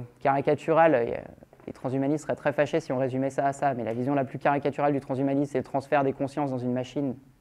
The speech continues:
pour viser à une forme d'immortalité. Et c'est beaucoup plus complexe que ça, mais c'est un des objectifs. La visée de la permaculture, pareil, si je la fais version extrêmement caricaturale par souci d'équité,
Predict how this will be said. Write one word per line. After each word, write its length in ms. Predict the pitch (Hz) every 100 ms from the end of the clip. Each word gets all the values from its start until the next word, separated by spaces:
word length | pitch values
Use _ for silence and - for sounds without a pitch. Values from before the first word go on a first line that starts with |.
| _
pour 140 | 131 120
viser 260 | 127 127
à 80 | 131
une 60 | 120
forme 280 | - 135 131
d'immortalité. 680 | 131 127 139 127 160 185 - - - - - - - - -
Et 80 | 117
c'est 120 | 127
beaucoup 260 | 135 135 160
plus 180 | 165
complexe 400 | 156 156 151 147
que 100 | -
ça, 280 | 139 165 185 190
mais 260 | 120 113
c'est 200 | 113 -
un 80 | 127
des 160 | 131 131
objectifs. 500 | 123 131 - 185 190 - - - -
La 100 | 135
visée 220 | 135 139 151
de 40 |
la 80 | 143
permaculture, 800 | 151 147 143 147 123 180 196 175 -
pareil, 300 | - 143 165
si 160 | - 135
je 60 |
la 100 | 135
fais 140 | - 135
version 280 | 127 - 143
extrêmement 320 | 127 147 139
caricaturale 680 | 135 135 143 - 143 147 139
par 200 | 123 113
souci 340 | - 123 139
d'équité, 640 | 127 131 135 131 180 196